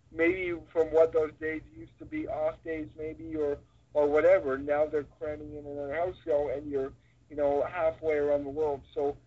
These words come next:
yeah, you know, you, you gotta look at your, the safety of your wrestlers and the safety of your roster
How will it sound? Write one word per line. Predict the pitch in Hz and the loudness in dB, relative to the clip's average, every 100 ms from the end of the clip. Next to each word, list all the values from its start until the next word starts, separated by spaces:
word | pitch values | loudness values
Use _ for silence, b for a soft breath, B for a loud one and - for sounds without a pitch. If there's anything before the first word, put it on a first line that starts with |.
| b _ - | b _ -4
yeah, | 165 165 | 0 0
you | 170 165 | 0 2
know, | 165 | 2
you, | 170 185 180 | 2 -4 -8
you | 180 | 4
gotta | 190 190 | 6 6
look | 170 180 - | 4 -2 -4
at | 165 - | -12 -6
your, | 160 160 - _ - | -6 -6 -14 _ -20
the | 151 - | -16 -6
safety | 165 170 170 | -6 -4 -6
of | 156 | -4
your | 147 | 2
wrestlers | 160 170 175 175 165 151 | 4 4 -2 -8 -8 -12
and | 143 | -14
the | - | -8
safety | 165 160 | -8 -8
of | 151 | -8
your | 147 | -6
roster | 143 147 160 - | 2 4 4 0